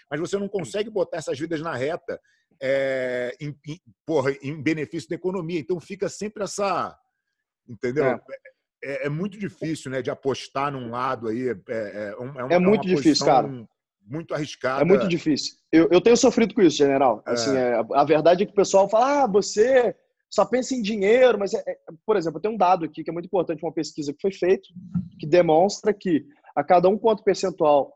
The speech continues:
Speaker 2: é, a mais de desemprego, morrem mais ou menos trinta e um, trinta e um e alguma coisa mil pessoas por N fatores, como, por exemplo, é, violência, uma série de
Speaker 1: Sim.
Speaker 2: outras coisas.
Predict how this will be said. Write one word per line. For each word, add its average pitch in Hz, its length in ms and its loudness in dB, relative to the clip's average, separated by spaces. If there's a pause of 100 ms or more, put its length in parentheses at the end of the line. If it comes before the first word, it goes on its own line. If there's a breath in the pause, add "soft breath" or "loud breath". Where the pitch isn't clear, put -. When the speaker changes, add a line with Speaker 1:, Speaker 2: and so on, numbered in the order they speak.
(100)
Speaker 2:
é, 131 280 0
a 143 80 0
mais 147 240 0
de 143 100 -8
desemprego, 143 500 0
morrem 165 300 2
mais 196 240 2
ou 190 60 0
menos 180 300 -4
trinta 185 260 -2
e 165 40 2
um, 175 180 -4 (380)
trinta 190 240 2
e 165 40 6
um 180 140 4 (180)
e 196 40 4
alguma 175 260 2
coisa 156 380 0
mil 156 280 0 (220)
pessoas 156 580 4
por - 280 -4 (100)
N 190 200 4
fatores, 147 380 4
como, 139 140 -4
por 151 100 4
exemplo, 131 440 2 (260 soft breath)
é, 110 100 2
violência, 135 800 2
uma 123 140 -2
série 131 180 0
de 113 40 -6
Speaker 1:
Sim. 143 40 4
Speaker 2:
outras 156 180 -2
coisas. 107 220 -2